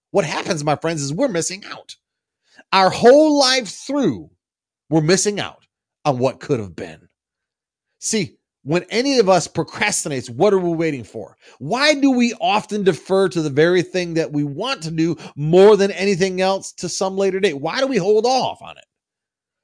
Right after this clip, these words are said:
Maybe we're, maybe we're waiting to become more perfect, or we're waiting for the perfect time.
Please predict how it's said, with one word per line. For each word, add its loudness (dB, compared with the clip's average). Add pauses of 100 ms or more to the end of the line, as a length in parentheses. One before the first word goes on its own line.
(120)
Maybe 2
we're, 4
maybe -2
we're 2
waiting 0
to -2
become -4
more 0
perfect, 0
or -4 (260)
we're 4
waiting 2
for -4
the -2
perfect -2
time. -6